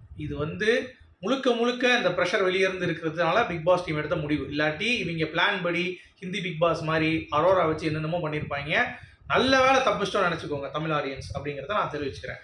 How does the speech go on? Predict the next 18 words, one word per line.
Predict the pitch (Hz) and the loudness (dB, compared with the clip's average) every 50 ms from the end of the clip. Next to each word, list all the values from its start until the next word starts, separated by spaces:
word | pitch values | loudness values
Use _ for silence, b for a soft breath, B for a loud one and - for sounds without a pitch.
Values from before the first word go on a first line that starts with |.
| B B B B B B | B B B B B B
அஃபிஷியல்ல | 175 190 254 269 247 - 240 220 226 220 | -2 0 2 0 0 2 2 2 4 2
திவாகர் | 202 202 196 208 214 202 190 196 185 190 | 2 2 4 4 4 6 4 4 4 4
தான் | 202 196 | 2 2
முதல் | 180 175 180 180 180 | 2 2 4 4 4
இடத்துல | 170 160 165 160 | 2 2 -2 -2
இருக்கார் | 160 160 156 165 156 156 | -2 0 2 2 2 2
அப்படிங்கிறத | 151 151 151 151 151 156 175 | 0 -2 -4 -4 -4 -4 -4
நம்ம | 170 156 | -4 -4
ஏற்கனவே | 147 151 160 156 160 156 147 - | -4 -4 -4 -4 -4 -6 -6 -6
சொல்லிட்டோம். | 156 147 143 143 147 165 190 208 - B B B B B - - - | -8 -10 -8 -8 -6 -6 -6 -6 -6 B B B B B -10 -4 -2
அதுல | 151 151 143 143 143 | -2 0 0 0 -2
வந்து | 156 165 160 147 | -2 0 -2 -2
எந்த | 147 151 170 170 | 0 0 2 2
ஒரு | 160 | 2
மாற்று | 147 143 156 156 - 156 | 2 2 0 0 0 0
கருத்தும் | 151 151 151 151 139 139 | -2 -2 -2 -4 -8 -4
இல்லை. | 143 156 180 | -2 0 2
அவருடைய | 170 147 147 147 143 139 135 | 2 2 0 0 -2 -2 -4